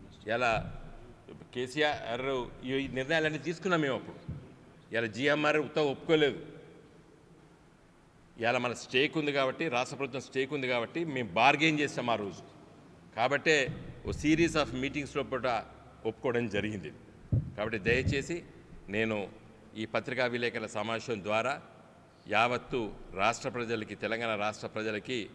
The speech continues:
ఇది ఒక మంచి గర్వకారణం. అందుకోసము కేంద్ర ప్రభుత్వం తీసుకున్న నిర్ణయం, ముఖ్యంగా రామ్మోహన్ నాయుడు గారు సివిల్ ఏవియేషన్ మినిస్టరు మోడీ గారికి, కేంద్ర ప్రభుత్వం డెఫినెట్గా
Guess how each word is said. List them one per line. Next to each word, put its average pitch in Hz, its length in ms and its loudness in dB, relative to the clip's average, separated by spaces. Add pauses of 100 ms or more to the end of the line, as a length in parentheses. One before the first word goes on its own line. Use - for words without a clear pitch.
(260)
ఇది 95 100 -4
ఒక 92 120 -6
మంచి 113 440 -4
గర్వకారణం. 110 640 -4 (320)
అందుకోసము 117 640 -4 (480)
కేంద్ర 117 220 -2
ప్రభుత్వం 110 440 -4
తీసుకున్న 107 400 -10
నిర్ణయం, 113 500 -4 (400)
ముఖ్యంగా 110 580 0 (460)
రామ్మోహన్ 117 420 0
నాయుడు 110 260 2
గారు 104 360 -2 (420)
సివిల్ 117 240 0
ఏవియేషన్ 107 360 -2
మినిస్టరు 110 460 -6
మోడీ 110 300 -2
గారికి, 110 420 -2 (560)
కేంద్ర 135 220 0
ప్రభుత్వం 147 560 -4
డెఫినెట్గా 135 800 -2